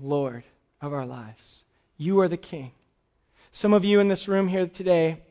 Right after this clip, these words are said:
have never done that in your life,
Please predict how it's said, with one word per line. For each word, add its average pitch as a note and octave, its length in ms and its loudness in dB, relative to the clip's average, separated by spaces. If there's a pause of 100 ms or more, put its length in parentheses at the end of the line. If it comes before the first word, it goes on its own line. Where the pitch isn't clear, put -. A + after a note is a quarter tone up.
(180)
have E3 160 -8
never F#3+ 300 4
done G3 240 0
that F3 240 0 (2000)
in F3 100 -4
your F3 120 0
life, D#3+ 500 -4